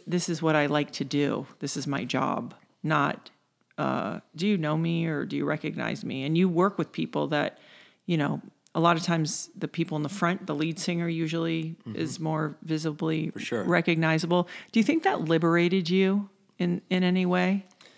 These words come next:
Speaker 2: Um, I mean, Street Drum Corps organically happened when I moved to L A. I didn't move
Speaker 1: Right.
Speaker 2: to L A to do that.
Speaker 1: Right.
Speaker 2: I moved out here to be in a band in Hollywood. And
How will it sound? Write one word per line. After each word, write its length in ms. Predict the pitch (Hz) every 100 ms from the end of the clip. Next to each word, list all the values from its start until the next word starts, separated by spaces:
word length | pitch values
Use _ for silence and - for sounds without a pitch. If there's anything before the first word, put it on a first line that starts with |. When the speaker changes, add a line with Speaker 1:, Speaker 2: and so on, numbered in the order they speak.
| _ _ -
Speaker 2:
Um, 400 | 156 165 156 151 - _ _ _ _ _ -
I 40 | 160
mean, 300 | 160 131 - - - _ _ _ -
Street 220 | - 180
Drum 160 | 165 160
Corps 260 | 165 151
organically 600 | 120 113 113 120 120 117
happened 840 | 101 107 107 131 131 110 - - - _ _ _ -
when 220 | 117 113
I 80 | 110
moved 240 | 110 110
to 80 | 120
L 200 | 104 117
A. 80 | 101
I 80 | 101
didn't 260 | 117 117
move 200 | 101 113
Speaker 1:
Right. 20 |
Speaker 2:
to 140 | - -
L 140 | 107
A 80 | 110
to 80 | 101
do 200 | 98 107
that. 320 | 90 - - -
Speaker 1:
Right. 260 | 202 220 - - _ _ _ _ -
Speaker 2:
I 200 | 113 113
moved 340 | 107 117 113
out 140 | 120 113
here 100 | 110
to 60 |
be 260 | 98 110 107
in 220 | - 98
a 80 | 98
band 500 | 95 - 90 90 101
in 60 | 113
Hollywood. 440 | 180 135 98 - - _ _ - _ -
And 520 | 107 104 101 101